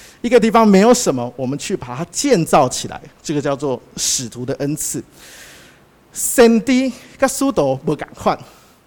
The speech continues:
因为先知是讲上帝的话，讲上帝的话，无拄拄会当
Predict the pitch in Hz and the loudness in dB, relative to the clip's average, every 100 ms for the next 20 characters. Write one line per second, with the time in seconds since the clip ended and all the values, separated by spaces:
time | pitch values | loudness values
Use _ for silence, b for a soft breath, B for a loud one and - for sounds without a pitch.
0 | _ 247 226 208 - 240 240 254 277 269 | _ -2 -2 -2 2 4 4 0 -2 -2
1 | - 160 127 B B _ - 285 302 - | -4 -4 -6 B B _ 4 4 4 2
2 | - - 139 117 120 110 127 127 127 131 | 0 0 0 -2 -6 -8 -8 -8 -8 -10
3 | _ b b b b 359 370 - 247 170 | _ b b b b -4 0 2 4 4
4 | 151 165 180 180 180 185 - 202 208 233 | 6 6 6 6 6 2 2 4 4 4
5 | 247 254 131 131 180 | 0 0 -2 -2 -2